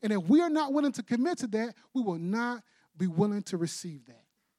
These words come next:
Uh, I wanna close with this story, and I'm done. Uh, there's a true story about a man who was stranded in the desert. Uh, he was in over a hundred twenty degree heat. He was tired. He was worn out. He was on the verge of death.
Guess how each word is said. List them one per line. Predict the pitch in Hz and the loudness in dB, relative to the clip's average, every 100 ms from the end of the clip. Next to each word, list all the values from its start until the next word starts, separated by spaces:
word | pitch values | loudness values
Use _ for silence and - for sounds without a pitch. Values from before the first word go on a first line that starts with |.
| _ _ _ _ _ _ _ _ _ - | _ _ _ _ _ _ _ _ _ -8
Uh, | 190 165 | -6 2
I | |
wanna | 220 208 | 2 2
close | - 220 | -2 -4
with | 190 | -2
this | 180 190 | -4 -6
story, | 175 151 135 | -4 -4 -6
and | 147 | -10
I'm | 156 | -10
done. | 143 120 _ _ _ _ _ _ _ _ _ - | -10 -14 _ _ _ _ _ _ _ _ _ -14
Uh, | 185 | -4
there's | 220 214 | -2 -2
a | 170 | -4
true | - - 247 | -12 -6 -4
story | 240 233 185 156 | -4 -4 -4 -4
about | 147 160 147 | -8 -12 -14
a | |
man | 151 185 196 | -10 -8 -6
who | 175 | -6
was | 147 | -8
stranded | - 175 170 | -6 -4 -4
in | 170 | -8
the | 147 | -12
desert. | 135 - _ _ _ _ _ _ _ _ - | -18 -20 _ _ _ _ _ _ _ _ -18
Uh, | 156 | -16
he | 151 240 | -8 -6
was | 233 196 180 170 165 | -2 -2 -2 -6 -10
in | 185 170 | -14 -10
over | 185 190 170 | -6 -4 -4
a | |
hundred | 151 196 202 196 | -6 -6 -6 -6
twenty | 202 190 | -6 -6
degree | 185 170 170 | -4 -2 -2
heat. | 165 139 131 - 143 _ _ - | -4 -10 -16 -18 -20 _ _ -14
He | 180 | -12
was | 143 | -12
tired. | - - 202 202 214 _ _ _ _ _ | -14 -6 -2 -2 -2 _ _ _ _ _
He | - | -10
was | 185 151 | -8 -8
worn | 156 180 202 | -8 -8 -8
out. | 175 180 - _ _ - | -8 -10 -14 _ _ -12
He | 165 | -10
was | |
on | 151 | -10
the | 143 | -12
verge | 147 165 | -8 -10
of | 165 | -8
death. | 143 127 - | -14 -14 -18